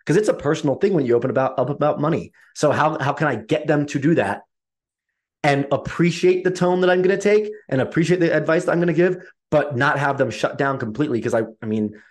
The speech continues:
if they're gonna just be like, "Fuck that, I don't like the way that guy talks to me, I don't need to listen to him about money,"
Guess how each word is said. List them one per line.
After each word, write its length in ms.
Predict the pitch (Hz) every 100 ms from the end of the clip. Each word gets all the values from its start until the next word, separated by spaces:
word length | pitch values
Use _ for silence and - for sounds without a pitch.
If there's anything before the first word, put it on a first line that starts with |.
| _ -
if 120 | 113
they're 220 | 139 143
gonna 200 | 139 139
just 300 | 120 120 -
be 80 | 139
like, 240 | 117 107
"Fuck 220 | - 127 -
that, 280 | 131 120
I 60 | 117
don't 140 | 120
like 120 | 120 113
the 80 |
way 100 | 120
that 140 | 117 110
guy 120 | 110
talks 280 | 107 113 110
to 60 | 120
me, 80 |
I 60 | 110
don't 100 | 110
need 120 | 110
to 60 | 110
listen 240 | 107 113
to 180 | 110 104 -
him 140 | 120
about 220 | 113 104 98
money," 380 | 117 120 101